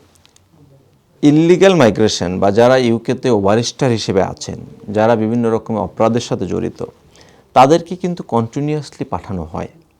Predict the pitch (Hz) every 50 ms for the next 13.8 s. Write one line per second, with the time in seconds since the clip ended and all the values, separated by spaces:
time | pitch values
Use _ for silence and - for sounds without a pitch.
0 | _ - - - - _ 127 127 110 110 113 123 135 147 156 196 196 - 240 240
1 | 240 - _ _ - - - 143 127 127 - 196 214 214 220 208 - 135 123 -
2 | - 123 - 113 85 90 87 - - - - - - _ _ _ _ _ _ _
3 | - - 131 156 156 156 185 180 170 - 170 156 151 - 117 120 117 117 - 156
4 | 156 165 165 160 160 - - 131 123 - _ 123 107 101 - - - - 101 -
5 | - - - _ _ - - - _ _ _ _ _ _ _ _ _ _ - -
6 | - - _ - 135 160 170 - - 170 156 - 190 196 - 202 190 202 196 196
7 | 196 - 143 147 180 185 180 151 104 98 - 98 92 101 98 - - 113 123 123
8 | - 147 151 156 156 160 160 160 160 - - 113 - _ 113 104 110 107 107 107
9 | - - - - _ _ - - - - 151 139 120 - - 104 131 175 196 _
10 | _ - 104 98 92 - 107 113 113 - 127 127 131 127 127 113 - - - 120
11 | 117 117 110 - - - 110 107 113 110 123 120 120 117 117 104 101 98 92 -
12 | - _ _ _ - - 101 107 101 101 107 - - - 113 101 - 110 107 -
13 | 127 - - 151 131 127 - 131 131 131 - 95 78 - - -